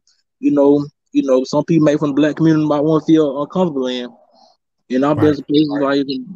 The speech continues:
Speaker 1: yeah, man, but I, you know, I was there, you know, I feel comfortable enough, you know, to, um,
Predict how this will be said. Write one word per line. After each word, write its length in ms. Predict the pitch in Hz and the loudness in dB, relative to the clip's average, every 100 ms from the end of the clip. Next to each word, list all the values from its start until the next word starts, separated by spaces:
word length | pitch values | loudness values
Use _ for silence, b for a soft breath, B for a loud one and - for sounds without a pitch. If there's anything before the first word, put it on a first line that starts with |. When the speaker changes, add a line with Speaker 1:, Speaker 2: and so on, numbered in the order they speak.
| - | -6
Speaker 1:
yeah, 260 | 123 131 123 | 0 0 0
man, 180 | 127 | -2
but 100 | 135 | 0
I, 120 | 156 160 | 0 2
you 100 | 160 | 0
know, 280 | 147 151 151 _ _ | 0 -4 -8 _ _
I 100 | 135 | -6
was 120 | 160 147 | -2 0
there, 200 | 151 156 | 0 0
you 140 | 151 | -4
know, 340 | 143 143 147 - 120 | -6 -6 -8 -14 -16
I 60 | |
feel 200 | 143 151 131 | -6 -6 -4
comfortable 340 | 151 147 147 | -4 -2 -2
enough, 220 | 147 143 | -2 -2
you 100 | 151 | -2
know, 160 | 143 139 | -4 -4
to, 200 | 123 131 | -4 -4
um, 440 | 139 135 135 135 | -4 -4 -4 -8